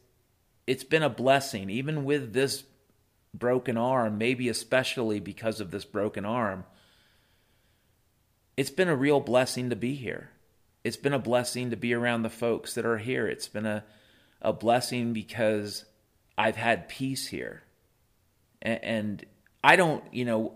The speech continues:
maybe towards the end of this podcast, we'll talk about the whys and the wherefores, but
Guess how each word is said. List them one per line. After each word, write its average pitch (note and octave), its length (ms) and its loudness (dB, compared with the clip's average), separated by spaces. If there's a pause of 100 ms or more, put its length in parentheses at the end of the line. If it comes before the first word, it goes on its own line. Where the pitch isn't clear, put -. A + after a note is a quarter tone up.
maybe C#3 540 0
towards B2+ 360 -2
the A2+ 120 -2
end C3+ 140 0
of A#2 60 -2
this A2 120 -4
podcast, G#2 580 2
we'll G#2 100 -8
talk A#2 260 0
about G#2+ 240 0
the G2 80 -2
whys A2 520 4
and G2+ 100 -8
the G2 60 -6
wherefores, G#2+ 720 0
but G2 360 -2